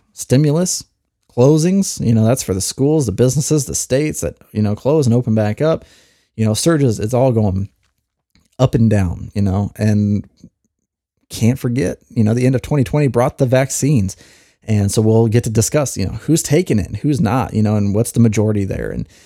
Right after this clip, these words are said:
and, um, you know, from the, from the Christian life, you know, a lot of people, you know, saying that the, the vaccine is, could be the mark of the beast, <laughs> or, um, you'll have chips inserted in your skin with your,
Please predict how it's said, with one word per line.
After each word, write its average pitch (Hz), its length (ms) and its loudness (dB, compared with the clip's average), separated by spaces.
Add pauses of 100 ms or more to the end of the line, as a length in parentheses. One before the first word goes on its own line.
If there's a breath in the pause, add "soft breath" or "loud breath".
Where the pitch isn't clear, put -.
(220 soft breath)
and, 95 240 -2
um, 98 260 -2
you 107 120 0
know, 104 80 2
from 107 160 2
the, 101 160 0 (400 soft breath)
from 101 380 0
the 110 100 -2
Christian 120 400 2
life, 117 380 0 (180)
you 120 140 2
know, 110 300 0 (520)
a 113 80 -2
lot 98 280 -2
of 98 60 -8
people, 107 320 0
you 107 60 2
know, 104 120 2
saying 104 240 0
that 95 120 -4
the, 92 240 -6
the 104 140 -8
vaccine 110 420 2
is, 110 220 0 (100)
could 113 140 0
be 117 80 2
the 107 100 4
mark 101 240 2
of 110 80 0
the 110 60 2
beast, 147 440 -2 (100)
<laughs> - 100 -14
or, 117 180 0 (420 soft breath)
um, 110 360 2
you'll 120 120 4
have 143 200 2
chips - 260 -2
inserted 117 440 2
in 117 60 2
your 113 100 4
skin 175 340 -2
with 110 160 -2
your, 104 280 -2